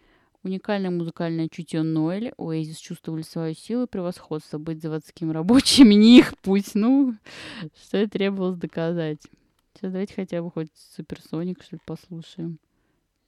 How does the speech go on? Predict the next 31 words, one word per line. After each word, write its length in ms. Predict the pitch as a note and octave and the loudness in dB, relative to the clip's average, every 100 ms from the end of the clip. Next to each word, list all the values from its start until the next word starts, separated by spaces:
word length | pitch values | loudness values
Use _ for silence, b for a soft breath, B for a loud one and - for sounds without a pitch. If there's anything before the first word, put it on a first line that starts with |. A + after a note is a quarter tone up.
| _ _ | _ _
Секунду, 600 | F#3 _ F3 E3 D#3+ F#3 | -20 _ -12 -10 -8 -10
одну 220 | G#3+ G#3+ | -8 -10
секунду. 580 | G#3 A3+ - A3+ G#3+ A3 - b b b - | -10 -16 -16 -10 -10 -10 -16 b b b -16
Вот 260 | B3+ - _ _ _ | -16 -20 _ _ _
к-, 200 | - C4+ _ | -20 -20 _
к-, 140 | - - | -18 -8
за 120 | G3+ A#3 | -6 -2
кого 440 | C4+ C4 B3 F3 | -2 0 0 0
вы? 200 | D3+ D#3+ - b b b b _ F#3+ | -4 -8 -14 b b b b _ -14
За 260 | F#3 G#3 | -4 -4
братьев 540 | G#3 A#3 B3+ A#3+ A3+ G#3 | 0 0 0 -2 -4 -2
вместе 640 | B3 C#4 D4+ - - D#3+ | 2 2 2 -2 -10 -8
или 240 | - G3 | -8 -10
по 180 | G3 G3+ | -4 -2
отдельности? 640 | G3+ F#3 F#3+ F3 E3+ - F3 | -2 -2 -6 -4 -8 -12 -6
За 200 | F3 F#3+ | -4 -4
Ноэля 600 | G#3 B3+ B3 F#3+ D#3+ - | -4 -2 -2 -4 -6 -8
или 220 | E3+ F3+ | -8 -8
за 480 | F3+ F3+ F3+ F3 F3 | -4 -2 0 0 -2
Лима? 580 | F#3 F#3 D#3+ D3+ D3+ D#3+ b b b b b b | -2 -2 -2 -4 -8 -10 b b b b b b
Я 160 | G#3+ A#3+ | 2 4
раньше 300 | C4 C4 C4 | 4 4 2
вообще 340 | C4 - C4 | 0 -2 0
не 100 | A#3+ | 0
понимала 640 | A3 G3+ G3+ G3+ F#3+ F#3 | 0 -4 -2 0 2 2
раз-, 260 | G3 C4 C#4+ | 2 4 2
ну 120 | B3 | 0
как 200 | A#3+ G#3 | -2 -2
не 80 | F#3+ | -4
понимала 460 | F3 F3 E3+ D#3+ D#3 | -4 -4 -2 -2 0
разницы? 640 | D3+ D3 D3 C#3+ - | -2 -2 -4 -6 -14